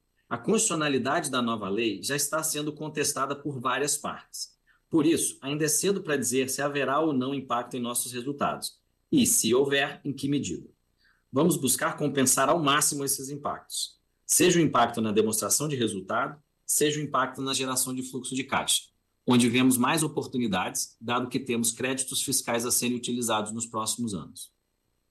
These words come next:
Isso é importante porque nos dá tempo para reavaliar nossa estrutura de capital de forma ordenada,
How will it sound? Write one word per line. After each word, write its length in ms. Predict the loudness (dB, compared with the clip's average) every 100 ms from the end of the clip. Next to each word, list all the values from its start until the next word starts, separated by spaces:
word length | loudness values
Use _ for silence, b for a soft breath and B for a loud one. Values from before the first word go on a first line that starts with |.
| _ _ 2
Isso 180 | 4
é 60 | 4
importante 560 | 4 0 0 0 0 -4
porque 280 | -6 4
nos 160 | 4 6
dá 140 | 4
tempo 340 | 2 4 4 2
para 180 | 0 0
reavaliar 640 | 4 4 4 6 6 4
nossa 240 | 2 2
estrutura 380 | 0 -2 -2 -4
de 120 | -4
capital 500 | -6 -8 -2 0 0
de 100 | -2
forma 340 | -4 0 0 0
ordenada, 480 | 0 -4 -4 -8